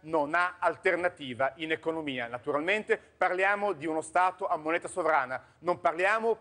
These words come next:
più dell'euro. Parlare di economia con l'euro è come parlare di vita alla morte. Ripeto, parlare di economia con euro è come parlare di vita alla morte, è un non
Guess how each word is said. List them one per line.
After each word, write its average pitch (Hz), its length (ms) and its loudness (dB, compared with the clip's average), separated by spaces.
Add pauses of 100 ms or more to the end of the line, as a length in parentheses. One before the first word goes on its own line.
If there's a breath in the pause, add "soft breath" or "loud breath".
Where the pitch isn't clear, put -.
più 202 120 -6
dell'euro. 165 760 2
Parlare 180 560 4
di 160 100 -4
economia 175 420 0
con 185 180 2
l'euro 135 380 2
è 156 80 -10
come 165 220 -4
parlare 165 380 2
di 156 120 -6
vita 131 360 -4
alla 147 380 2
morte. 123 640 -4
Ripeto, 135 720 -2
parlare 175 500 4
di 190 80 -2
economia 175 720 -2
con 160 220 -2
euro 120 260 0
è - 20 -12
come 151 200 -6
parlare 143 420 0
di 139 120 -10
vita 123 340 -6
alla 143 160 -2
morte, 131 420 -4
è 156 220 -4
un 143 240 -10
non 185 280 2